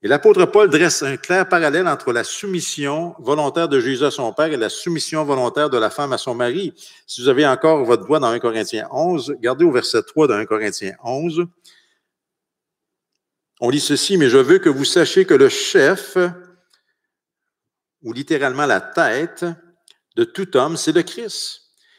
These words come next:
Et que le chef de la femme, c'est l'homme, et que le chef du Christ, c'est Dieu. » <laughs>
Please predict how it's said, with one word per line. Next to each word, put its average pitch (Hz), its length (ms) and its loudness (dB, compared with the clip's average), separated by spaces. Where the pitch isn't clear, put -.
Et 117 60 -12
que 151 100 0
le 151 100 2
chef 202 300 2
de 175 80 4
la 156 120 4
femme, 156 280 -4
c'est 160 220 -6
l'homme, 180 320 -4
et 123 40 -10
que 139 80 -2
le 131 120 2
chef 165 260 -4
du 139 140 -14
Christ, 151 340 -8
c'est 151 140 -6
Dieu. » 180 480 -12
<laughs> - 0 -